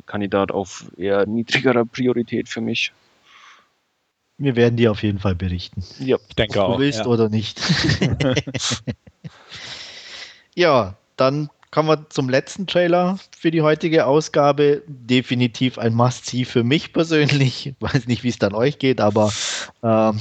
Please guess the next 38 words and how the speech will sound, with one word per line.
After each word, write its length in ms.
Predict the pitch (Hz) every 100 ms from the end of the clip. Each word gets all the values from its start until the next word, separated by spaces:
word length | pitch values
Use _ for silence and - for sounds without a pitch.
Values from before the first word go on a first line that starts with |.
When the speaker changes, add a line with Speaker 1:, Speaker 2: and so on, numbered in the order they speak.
| -
Speaker 2:
Nicolas 540 | 120 131 - 135 123 117
Winding 360 | 123 127 123
Refn's 580 | 117 131 - 135 127 -
neuer 320 | 123 120 123 117
Film 320 | 127 120 123
Only 260 | 120 120 110
God 260 | 104 104
Forgives. 720 | - 104 104 101 - - - _ _ _ _ _ _ _ _ _
Speaker 3:
Ja, 80 | -
Speaker 2:
Ja, 140 | 107 110
Speaker 3:
fang 80 |
Speaker 2:
oder 100 | 120
Speaker 3:
einfach 180 | 117 113
mal 160 | 131 123
an. 100 | 92 - _ _ 175 _ _ _ _
Speaker 2:
Ich? 300 | 147 156 - - _ _ -
Speaker 3:
Ja. 220 | 87 104
Speaker 2:
Gut, 200 | 143 147
fang 280 | - - 117
ich 180 | 131 127
an. 260 | 117 117 104 _
Ähm, 380 | 117 110 104 -
will 280 | - 104 110
ich 120 | 107
sehen, 320 | 107 110 107 107
ganz 360 | 107 104 -
klar. 240 | 113 101 104
Ich 160 | 98
mag 260 | 110 131 127
Refn. 440 | 131 135 151 143 - - - - _ -
Ähm, 500 | 113 107 110 107 113
ich 160 | 110 110
mag 220 | 113 117
seine 260 | 110 110 107
Optik. 640 | 147 - 143 139 - -
Ich 240 | 113 - 117
mag, 560 | 107 110 110 - - _ _ 117
ähm, 540 | 104 104 101 101